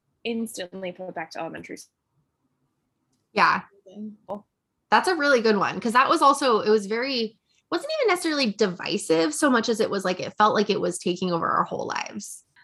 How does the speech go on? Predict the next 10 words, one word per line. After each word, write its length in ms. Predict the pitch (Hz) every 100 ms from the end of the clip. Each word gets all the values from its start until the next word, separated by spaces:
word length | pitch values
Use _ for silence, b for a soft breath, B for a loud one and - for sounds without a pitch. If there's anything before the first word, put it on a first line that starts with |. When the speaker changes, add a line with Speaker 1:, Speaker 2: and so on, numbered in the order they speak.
| b _ -
Speaker 2:
Um, 440 | 240 240 233 226 -
fabulous. 640 | - 196 190 156 123 - -
All 80 | 262
right, 260 | 190 -
so 500 | - 262 254 240 220
we 120 | 247 269
have 180 | 285
some 240 | 285 440 427
pop 300 | - 143 - -
culture 360 | 240 240 214